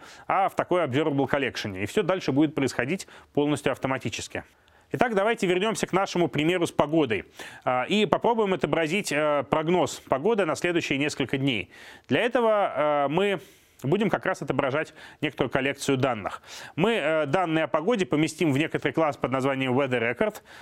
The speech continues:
Фрагмент этого класса при-, приведен здесь на слайде. И затем, чтобы его показать, используем некоторый элемент,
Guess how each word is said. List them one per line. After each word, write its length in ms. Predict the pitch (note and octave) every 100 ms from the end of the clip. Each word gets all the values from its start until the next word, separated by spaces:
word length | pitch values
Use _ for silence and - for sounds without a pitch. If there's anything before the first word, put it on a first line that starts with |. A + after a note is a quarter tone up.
| - - _ - -
Фрагмент 540 | - - E3 E3+ D#3 A#2+
этого 180 | C3+ B2+
класса 300 | D#3 - A#2+
при-, 200 | B2+ A#2+
приведен 500 | A#2+ B2+ B2+ B2+ A#2+
здесь 180 | A2+
на 80 | B2+
слайде. 400 | F#3+ A#3+ G#3 E3+ - _ - _ _ _ _ _ -
И 80 |
затем, 300 | D#3+ E3 G#3+
чтобы 220 | - F3 F3
его 100 | E3+
показать, 460 | D#3+ D#3+ F#3+ C4
используем 420 | G3 - A3 F3
некоторый 320 | F#3 G3+ E3 D#3
элемент, 460 | D3 F3 G3 -